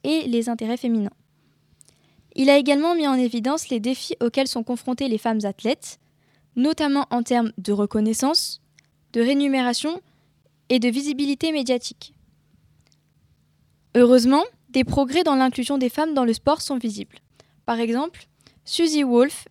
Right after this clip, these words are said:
une pilote de course écossaise, a été la première femme à participer à un week-end de course de Formule un en près de vingt-deux ans, lorsqu'elle a pris le volant lors des essais libres pour l'équipe Williams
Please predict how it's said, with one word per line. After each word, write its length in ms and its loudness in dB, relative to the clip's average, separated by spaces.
une 120 2
pilote 320 2
de 120 -2
course 320 -8
écossaise, 560 0
a 120 4
été 180 0
la 140 4
première 340 -2
femme 320 0
à 100 -2
participer 680 -6
à 60 -4
un 120 -2
week-end 320 -2
de 160 -2
course 320 -8
de 80 -2
Formule 400 2
un 80 -4
en 120 4
près 220 2
de 100 2
vingt-deux 560 2
ans, 120 -2
lorsqu'elle 320 4
a 80 6
pris 160 -2
le 120 4
volant 380 2
lors 160 4
des 200 4
essais 180 -2
libres 400 -2
pour 140 -2
l'équipe 400 -6
Williams 480 -4